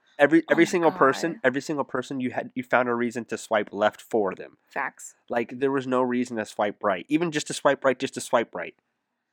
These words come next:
Speaker 2: You're right. So then
Speaker 1: Always right.
Speaker 2: Tyler became an ass wipe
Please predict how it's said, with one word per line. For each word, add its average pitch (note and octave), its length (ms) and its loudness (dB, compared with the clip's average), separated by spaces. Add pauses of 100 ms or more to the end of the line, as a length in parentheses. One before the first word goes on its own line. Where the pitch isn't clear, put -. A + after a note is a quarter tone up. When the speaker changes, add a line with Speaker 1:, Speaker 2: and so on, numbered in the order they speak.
(420)
Speaker 2:
You're B3+ 180 -12
right. A3+ 160 -12 (420)
So C#4 180 -10
then D4+ 240 -6
Speaker 1:
Always G2+ 260 0
right. - 280 -12
Speaker 2:
Tyler D4+ 240 -10
became C#4+ 300 -10
an G#3+ 160 -14
ass G#3+ 300 -10
wipe F3+ 360 -16